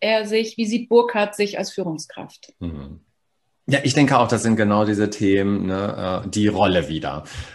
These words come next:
Speaker 2: Also die, das ist eine typische Frage der Sandwich-Position. Wenn ich in dieser Sandwich-Position bin, vom Management aus gesehen, bin ich Teil des Teams und von meinem Team aus bin ich ja Teil des Managements.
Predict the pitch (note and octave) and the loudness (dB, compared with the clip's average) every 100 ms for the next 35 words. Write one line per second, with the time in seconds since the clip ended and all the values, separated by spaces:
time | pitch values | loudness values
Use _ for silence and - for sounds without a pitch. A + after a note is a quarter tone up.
0 | - F#2 D#2+ F#2 E2 - - - G2+ - | -6 -4 -2 -4 -4 -10 -16 -12 -10 -4
1 | G2 F2+ - F#2 F#2+ F#2+ F#2 F2+ F2 - | -4 -4 -6 -4 -4 -4 -4 -2 -4 -2
2 | A#2+ E2 D#2 - D2+ D2+ - D2 D2 D2 | -2 0 -2 -2 -6 -8 -8 -8 -8 -6
3 | E2 E2+ F2 F2 E2+ F2+ F#2 - G#2 G2 | -6 -6 -4 -4 -4 -6 -6 -8 -4 -4
4 | G2 G#2 G2 F#2+ G#2 G2 G#2 B2 - A2+ | -2 -2 0 0 0 2 4 4 4 4
5 | A2 A#2 - - - - A2+ A#2+ A#2 G2 | 6 4 0 -14 -14 0 2 4 0 2
6 | A2 G#2+ G2 G2 G2 - F#2 F#2 F2 - | 4 4 4 2 -2 -2 2 2 0 -2
7 | - C3 F#3 G3+ A#2+ A2 G2+ F#2+ F#2+ - | 4 6 6 4 0 0 2 2 0 -2
8 | G2+ A2+ A2 A#2 G2+ G#2+ - F#2+ F#2+ G#2+ | 0 0 -2 -4 -2 -2 0 -2 -2 0
9 | A#2+ F#2+ - D#2+ F2 G#2 | 0 0 -2 -4 -4 -6